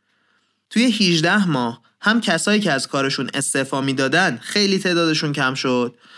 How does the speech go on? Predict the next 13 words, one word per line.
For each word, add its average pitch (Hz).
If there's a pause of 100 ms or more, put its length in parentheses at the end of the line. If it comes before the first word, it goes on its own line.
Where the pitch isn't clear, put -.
(200)
هم 240
این 247
که 170
رضایت 165
شغلی 190
کارمندا 156
توی 202
نظرسنجی‌ها 143
کلی 113
بالا 104
رفت. - (520)
این 262
تأثیر 208